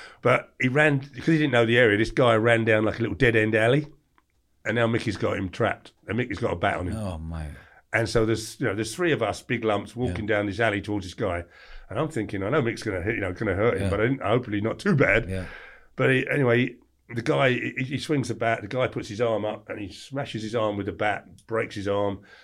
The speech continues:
Speaker 1: but then he continues, smashes him over the head, knocks the geezer out, still continues, still
Speaker 2: Oh.
Speaker 1: continues. I mean, he's gonna cave his head in.
Speaker 2: Yeah.
Speaker 1: And I literally, I grabbed hold of him, I grabbed hold of him and I pulled him off as hard as I could, um, you know, trying to talk some sense into him, but I, I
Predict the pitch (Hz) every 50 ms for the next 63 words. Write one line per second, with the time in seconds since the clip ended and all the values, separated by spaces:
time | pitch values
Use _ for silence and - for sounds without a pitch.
0 | - _ - 107 117 127 131 127 - 117 - - 143 123 104 87 82 80 - -
1 | _ _ _ _ _ _ _ _ _ _ _ _ _ _ - - - - 131 127
2 | 117 113 113 113 113 110 107 104 98 101 98 107 117 117 113 113 113 127 131 120
3 | - - 104 - 113 113 104 110 113 110 104 - - - 151 147 143 143 123 101
4 | 101 110 98 95 90 87 87 85 - - 147 139 123 120 98 - - 104 95 90
5 | 85 85 - - - - - - - 110 135 170 151 - 165 135 107 - 123 120
6 | 110 104 98 117 104 92 78 73 92 104 104 98 85 80 - 110 117 135 143 135
7 | 135 - 113 113 110 120 - 131 127 117 98 120 120 113 107 104 110 113 - 123
8 | 117 120 131 120 107 113 120 110 95 117 113 110 104 98 - - - - 135 131
9 | 117 113 110 110 107 104 110 101 113 113 110 107 104 104 - - 120 120 120 -
10 | - - - - - - - - - 113 110 107 107 104 110 113 113 101 92 -
11 | 120 117 107 101 113 113 - - 107 98 - 120 120 107 - 107 95 - 107 107
12 | 104 110 117 113 110 - -